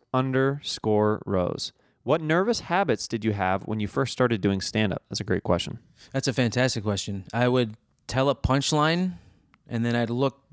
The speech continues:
Speaker 2: straight at my feet. Uh, I would wrap the mic cord in my hands. I would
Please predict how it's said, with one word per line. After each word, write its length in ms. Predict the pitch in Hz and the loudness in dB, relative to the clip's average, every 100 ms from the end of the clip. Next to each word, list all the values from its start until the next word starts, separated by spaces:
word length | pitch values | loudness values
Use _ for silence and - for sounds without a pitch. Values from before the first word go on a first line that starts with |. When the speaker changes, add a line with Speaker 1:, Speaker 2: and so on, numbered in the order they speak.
| 120 _ | -20 _
Speaker 2:
straight 540 | - - - 127 135 143 | -8 -6 -4 2 2 2
at 160 | 135 | 0
my 160 | 123 117 | 0 0
feet. 500 | 104 - 123 92 - _ _ _ _ _ _ _ _ _ _ _ - | -2 -4 -6 -6 -12 _ _ _ _ _ _ _ _ _ _ _ -6
Uh, 400 | 110 110 110 101 | -2 0 0 -2
I 120 | - 117 | 0 2
would 200 | 117 110 _ | 2 0 _
wrap 320 | 127 127 135 - | -4 0 0 0
the 80 | 123 | 0
mic 320 | 120 127 - | 2 0 -4
cord 280 | - 135 131 | -2 0 2
in 100 | 120 | 2
my 140 | 113 | 2
hands. 600 | 110 127 131 147 - - - _ _ _ _ _ - _ _ _ _ | 2 2 2 0 -2 -4 -10 _ _ _ _ _ -20 _ _ _ _
I 340 | - 113 113 113 | 0 2 4 2
would 340 | 117 117 107 | 2 0 -2